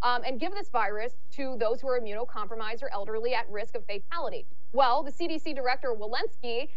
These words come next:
actually shot a hole in this, um, narrative when she said, "Well, what the, what the vaccine can't do anymore is prevent transmission." So,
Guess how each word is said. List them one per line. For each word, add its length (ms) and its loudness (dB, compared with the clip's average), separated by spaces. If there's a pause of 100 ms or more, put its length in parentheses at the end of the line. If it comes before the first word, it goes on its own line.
(140)
actually 340 0
shot 240 0
a 60 2
hole 220 0
in 100 0
this, 420 0 (120)
um, 440 0
narrative 400 0
when 140 0
she 160 -2
said, 260 0
"Well, 200 0
what 100 0
the, 240 -2
what 160 0
the 80 -2
vaccine 420 0
can't 280 -2
do 80 0
anymore 280 -2
is 80 -2
prevent 380 -2 (140)
transmission." 600 -2 (300)
So, 220 2